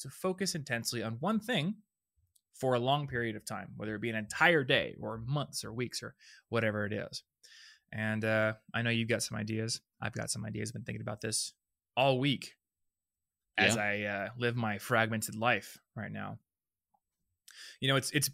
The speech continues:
Speaker 1: it's fragmented, but, uh, it's actually felt a bit more focused recently because I have,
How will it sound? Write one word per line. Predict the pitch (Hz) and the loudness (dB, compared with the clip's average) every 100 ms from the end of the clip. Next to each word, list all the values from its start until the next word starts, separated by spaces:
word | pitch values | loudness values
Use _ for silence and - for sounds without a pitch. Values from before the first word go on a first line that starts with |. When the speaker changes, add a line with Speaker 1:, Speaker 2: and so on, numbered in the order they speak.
| - | 4
Speaker 1:
it's | 139 | 4
fragmented, | - - 202 240 180 139 123 | 2 6 6 8 4 2 0
but, | 117 120 | 6 6
uh, | 117 110 107 - - - _ _ _ _ _ _ _ | 8 6 4 -2 -20 -20 _ _ _ _ _ _ _
it's | 165 165 - - _ | -4 0 0 -2 _
actually | 165 220 - 247 | 2 2 2 2
felt | 202 - 175 - | 2 4 4 4
a | 131 | 2
bit | 135 - | 2 2
more | 135 123 | 2 0
focused | - 147 160 127 - | 2 2 2 0 -2
recently | 101 - 98 - 127 _ _ _ _ _ _ 127 | -2 -2 -4 -8 -10 _ _ _ _ _ _ -2
because | 123 139 127 | 2 4 6
I | 123 | 6
have, | 123 135 127 | 6 6 4